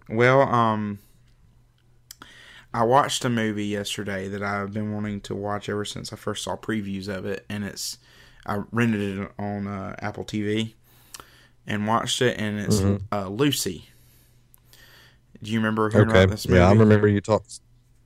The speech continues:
Speaker 2: yeah, I remember you saying you wanted to watch it. It's the Scarlett Johansson movie where she gets total access of her brain and she can control a lot more stuff and all of this thing.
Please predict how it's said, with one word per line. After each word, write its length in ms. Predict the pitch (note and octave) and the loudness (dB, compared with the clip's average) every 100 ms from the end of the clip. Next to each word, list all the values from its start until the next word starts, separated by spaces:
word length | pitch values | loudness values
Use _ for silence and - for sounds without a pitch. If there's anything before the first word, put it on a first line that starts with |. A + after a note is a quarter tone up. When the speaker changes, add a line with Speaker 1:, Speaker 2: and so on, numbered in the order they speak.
| _ _ - | _ _ 4
Speaker 2:
yeah, 200 | G#2+ G#2 | 6 8
I 20 | |
remember 320 | G#2 G#2 G2 | 8 8 8
you 140 | G2 F#2+ | 6 6
saying 300 | G2+ F#2+ F#2 | 6 8 8
you 100 | F2+ | 6
wanted 220 | F2+ E2+ | 6 4
to 80 | E2 | 6
watch 340 | E2 E2+ - | 6 6 4
it. 100 | F2+ | 2
It's 260 | F2 F2 - | 2 0 0
the 260 | F#2 F2+ | 0 2
Scarlett 400 | E2+ - G2+ F#2+ F#2 | 2 6 8 8 6
Johansson 560 | F#2+ F2 G2 F2+ G2 | 6 6 4 2 2
movie 220 | F#2+ F2+ | 2 4
where 240 | F2+ F2 F2 | 4 4 2
she 160 | - | 2
gets 360 | F2+ F#2 E2 - - - - - | 2 2 2 -4 -14 -16 -16 2
total 240 | C3+ C3 | 10 10
access 520 | A2+ A#2 G2 - G#2 F#2+ | 10 6 4 4 4 6
of 80 | F#2 | 4
her 100 | F2 | 4
brain 440 | F2 F2+ F2+ F2 | 6 4 4 2
and 160 | F2 E2+ | 2 0
she 120 | E2+ | -4
can 260 | - F2+ | -2 -2
control 840 | E2 F2 E2+ - F#2 F#2 F2+ F2+ E2 - - - - | -2 -4 0 6 10 10 10 8 4 -4 -20 -6 4
a 60 | |
lot 240 | F#2 F2+ F2 | 6 6 4
more 260 | F#2+ F#2+ | 2 2
stuff 460 | E2+ - F#2 F2+ D#2+ | 2 2 4 4 4
and 100 | E2+ | 2
all 180 | E2 E2 | 4 2
of 40 | D2+ | 0
this 200 | D2 - | -4 -4
thing. 360 | D2 C#2+ D2 | -6 -4 -6